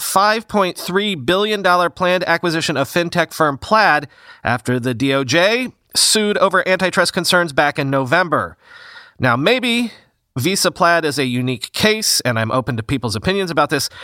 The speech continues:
but I feel like this is the sort of acquisition that would have sailed through without anyone blinking an eye five or six years ago.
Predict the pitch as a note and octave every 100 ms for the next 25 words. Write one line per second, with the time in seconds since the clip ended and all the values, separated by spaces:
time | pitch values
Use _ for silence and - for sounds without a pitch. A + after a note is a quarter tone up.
0 | - - _ _ G#3+ A#3+ C#4+ C#4+ C#4 -
1 | - - - - - A3 C#4 D4+ B3 F#3
2 | - G#3+ B3 A#3+ G#3 A3 G#3 G#3 G#3 G3+
3 | F3+ F3 E3+ F#3+ F3 D3+ - - - -
4 | A#3+ C#4 B3 G#3+ - A#3 C#4 C4 F#3+ C#3+
5 | D#3+ F#3 F#3 A3 A3 E3 G3+ G#3+ G3+ F#3+
6 | F#3 A3 F#3+ C#3 D3+ C3+ B2 - A#2+ C3
7 | A#2+ A#2 A2 G2+ G#2 E2+